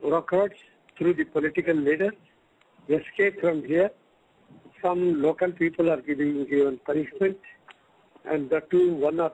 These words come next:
two years, that is suspended punishment, who are the Indian vice presidents and all that. And people who have become victims are still not getting the minimum relief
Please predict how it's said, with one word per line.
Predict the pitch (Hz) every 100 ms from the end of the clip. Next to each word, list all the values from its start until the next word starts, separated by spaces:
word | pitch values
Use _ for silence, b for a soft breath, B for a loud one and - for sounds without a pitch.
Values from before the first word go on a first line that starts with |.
| -
two | 156
years, | 151 185 202 - -
that | 147
is | 143 -
suspended | 151 - - 180 170 156
punishment, | 143 143 - 202 196 - - _ _ _ _ _ _
who | 170 160
are | 139
the | 139 143 147 -
Indian | 151 160 170 156
vice | 139 143 -
presidents | 156 143 156 151 -
and | 139 127
all | 135
that. | 160 180 - - b b b b b _ - -
And | 190 185 -
people | 214 208 240 165 120 160 _ _ _ _
who | 196 196
have | 190 180
become | 180 - 208
victims | 175 175 - 214 -
are | 208 202 -
still | - 262 247
not | 190 156
getting | 165 175 185 156 - _ _ _ _ _ -
the | 143
minimum | 147 160 214 202 190
relief | 151 156 185